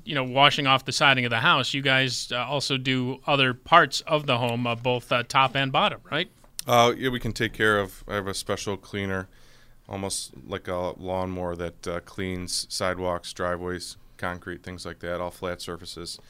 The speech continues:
Speaker 2: That does a really nice job. It doesn't leave any markings or anything like some people would, you know, take their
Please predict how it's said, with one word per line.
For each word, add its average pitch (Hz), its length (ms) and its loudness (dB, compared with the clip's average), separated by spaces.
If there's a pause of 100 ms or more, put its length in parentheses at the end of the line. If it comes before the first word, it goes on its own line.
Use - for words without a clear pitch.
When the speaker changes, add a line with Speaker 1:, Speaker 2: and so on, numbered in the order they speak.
(260)
Speaker 2:
That 90 120 -10
does 92 160 -4
a 92 60 -6
really 92 100 -4
nice 92 200 -4
job. 87 260 -4
It 87 60 -14
doesn't 92 200 -6
leave 90 160 -6
any 87 120 -6
markings 90 460 -4
or 87 80 -6
anything 87 320 -10
like 82 180 -10 (140)
some 90 200 -14
people 92 300 -10
would, 85 160 -8 (440)
you 92 60 -8
know, 87 80 -6
take - 260 -10
their 87 280 -4